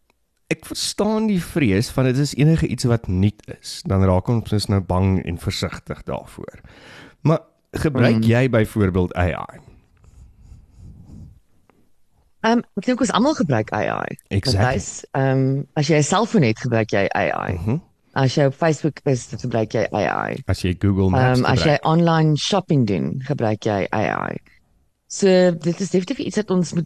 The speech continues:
Speaker 2: bang wees voor en dat dit hierdie ding is wat aankom soos 'n tsunami nie. We've already been having it, guys.
Speaker 1: Hmm.
Speaker 2: En, ehm,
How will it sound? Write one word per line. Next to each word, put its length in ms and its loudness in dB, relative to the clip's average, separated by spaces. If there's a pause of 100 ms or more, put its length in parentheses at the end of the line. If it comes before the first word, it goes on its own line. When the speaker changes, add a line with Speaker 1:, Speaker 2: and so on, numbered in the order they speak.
(120)
Speaker 2:
bang 300 2
wees 280 2
voor 320 0
en 140 0
dat 160 0
dit 120 -4
hierdie 280 0
ding 300 4
is 180 -2
wat 160 -4
aankom 360 -2
soos 200 -6
'n 80 -4
tsunami 580 2
nie. 240 0
We've 260 0
already 240 2
been 180 4
having 380 4
it, 180 -4
guys. 400 -2 (840)
Speaker 1:
Hmm. 220 4
Speaker 2:
En, 160 2
ehm, 280 2